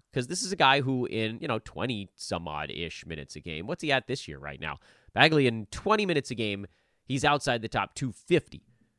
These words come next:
So he isn't even in the vicinity of fantasy value.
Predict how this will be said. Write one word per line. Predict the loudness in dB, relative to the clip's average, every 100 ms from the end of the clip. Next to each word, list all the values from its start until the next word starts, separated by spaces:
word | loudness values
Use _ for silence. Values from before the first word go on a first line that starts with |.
| _
So | 0 2
he | 4 4
isn't | 4 4
even | 0 0
in | 0 -2
the |
vicinity | -2 -4 -4 -6 -2 0 0 -2 -8 _ -2
of | 2
fantasy | 4 4 2 0
value. | 0 0 -2 -4